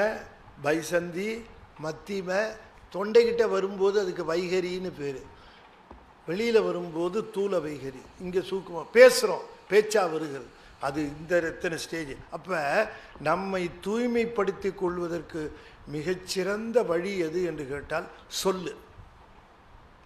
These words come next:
அந்த சொல் நம்மை சீக்கிரமா துரிதப்படுத்தும், தூய்மைப்படுத்தும், விரைந்து தூய்மைப்படுத்தும் என்கிற காரணத்தினாலே தான் இந்த,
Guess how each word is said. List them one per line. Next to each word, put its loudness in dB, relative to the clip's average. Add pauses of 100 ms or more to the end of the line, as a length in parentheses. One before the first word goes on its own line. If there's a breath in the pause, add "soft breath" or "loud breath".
(500 loud breath)
அந்த -8
சொல் 0
நம்மை 0
சீக்கிரமா -2
துரிதப்படுத்தும், -2 (280 loud breath)
தூய்மைப்படுத்தும், 0 (240 loud breath)
விரைந்து 2
தூய்மைப்படுத்தும் -4
என்கிற -4
காரணத்தினாலே -2
தான் -2 (540 loud breath)
இந்த, -2